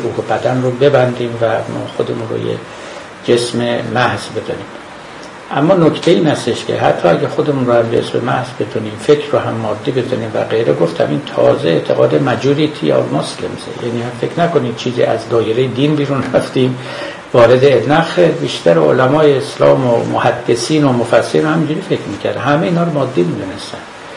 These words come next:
منتها معتقد بودن یه مادهٔ لطیفتری مثل، مثل نور وجود داره که اگه بدن ما رفت، اون باز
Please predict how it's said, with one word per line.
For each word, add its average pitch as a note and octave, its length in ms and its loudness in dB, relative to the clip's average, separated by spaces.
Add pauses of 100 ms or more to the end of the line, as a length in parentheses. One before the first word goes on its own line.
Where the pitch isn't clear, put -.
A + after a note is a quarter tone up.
(440)
منتها F3+ 400 4
معتقد E3+ 480 4
بودن C#3+ 280 2
یه C#3+ 140 4
مادهٔ C#3+ 460 6
لطیفتری C3 800 2
مثل، C3 300 -4 (140)
مثل B2+ 120 0
نور C3+ 380 6
وجود B2 440 2
داره A#2+ 360 6
که C3+ 180 0
اگه C3+ 160 2
بدن B2+ 400 6
ما B2+ 160 4
رفت، D3 260 6
اون D3+ 100 2
باز D3 160 -2